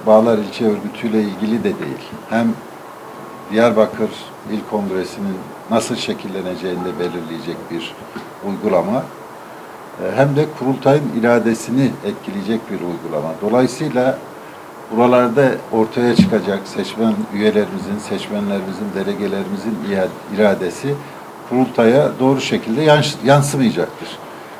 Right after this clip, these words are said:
Dolayısıyla kurultayın meşruiyeti de tartışmalı hale gelecektir. Hem de partinin genel seçimler sonrasında ortaya çıkan durumdan dolayı yaşadığı bu,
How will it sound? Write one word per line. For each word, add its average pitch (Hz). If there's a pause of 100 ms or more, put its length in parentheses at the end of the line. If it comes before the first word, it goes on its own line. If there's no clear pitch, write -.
(120)
Dolayısıyla 127 (140)
kurultayın 143 (600)
meşruiyeti 139
de 107 (220)
tartışmalı 95
hale 85
gelecektir. 85
Hem 143
de 156 (100)
partinin 143 (680)
genel 135
seçimler 120
sonrasında 113
ortaya 120
çıkan 110 (220)
durumdan 117
dolayı 95
yaşadığı 107
bu, 117